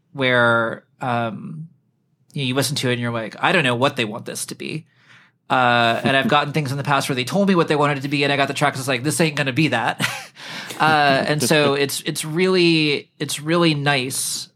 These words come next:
and, and a pleasure, right? When you get tracks where you're like, "Okay, they, I can, not only can I tell what it wants to be on its own, but it also wants to be what they're telling me they want it to be.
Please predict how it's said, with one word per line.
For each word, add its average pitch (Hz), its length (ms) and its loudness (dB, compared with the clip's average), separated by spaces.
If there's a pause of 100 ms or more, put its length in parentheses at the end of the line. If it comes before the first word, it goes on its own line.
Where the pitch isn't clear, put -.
and, 131 180 -4
and 123 220 -4
a 120 80 -2
pleasure, 123 580 -2
right? 127 200 -6
When 123 100 -4
you 123 100 -2
get 127 240 -2
tracks - 460 -2
where 131 80 -8
you're 123 100 -6
like, 123 240 -6 (640)
"Okay, 135 220 0
they, 131 220 0 (520)
I 143 120 2
can, 156 240 -6
not 160 180 4
only 185 160 4
can 165 160 4
I 131 140 2
tell 143 760 0 (400)
what 143 260 -2
it 131 120 2
wants 135 320 0
to 139 80 -4
be 127 180 0
on 120 140 2
its 120 120 -2
own, 127 500 -2 (1300)
but 127 360 2 (440)
it 143 120 0
also 151 320 4
wants 147 320 2
to 160 80 0
be 139 160 2
what 135 160 2
they're 135 120 2
telling 143 280 0
me 139 100 0
they 151 180 4
want 127 220 2
it 120 100 -4
to 135 120 -2
be. 120 360 -4